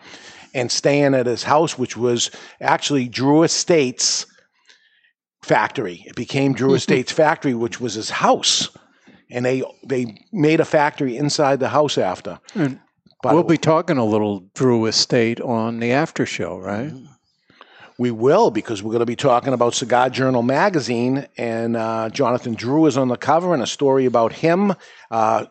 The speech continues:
Speaker 1: twenty-five years in the business. So there it is,
Speaker 2: Yeah.
Speaker 1: right, w-, right with Nick. And, uh, I don't know if everybody knows that, but when Acid came out, again, they were making it in Nick's house.
Speaker 2: <laughs>
Speaker 1: And you know who was making it?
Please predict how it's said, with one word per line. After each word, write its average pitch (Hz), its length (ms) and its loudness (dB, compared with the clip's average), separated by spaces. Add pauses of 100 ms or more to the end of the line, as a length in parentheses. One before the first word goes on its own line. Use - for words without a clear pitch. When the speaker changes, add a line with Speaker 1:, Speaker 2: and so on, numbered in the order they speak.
(100)
Speaker 1:
twenty-five 160 720 0
years 113 240 -2
in 117 60 -4
the 104 80 -6
business. 110 340 -4
So 143 300 2 (100)
there 127 320 0
it 165 80 4
is, 170 140 4
Speaker 2:
Yeah. 131 80 0
Speaker 1:
right, 120 160 0
w-, 127 180 -4
right 131 180 0
with 131 140 -4
Nick. 139 320 0 (460)
And, 123 260 0
uh, 117 300 2
I 147 80 0
don't 135 100 2
know 139 100 4
if 120 120 0
everybody 120 360 2
knows 156 340 2
that, 107 320 2
but 113 240 0 (240)
when 120 180 -2
Acid 143 380 -2
came 123 260 -2
out, 143 400 2
again, 139 400 0
they 127 100 2
were 110 140 -2
making 123 400 -2
it 120 220 -2
in 110 260 -6
Nick's 117 260 -4
house. - 640 -2 (460)
Speaker 2:
<laughs> - 320 -2
Speaker 1:
And 113 320 -2
you 127 120 -2
know 135 140 2
who 127 80 0
was 120 160 0
making 151 360 0
it? 95 200 -6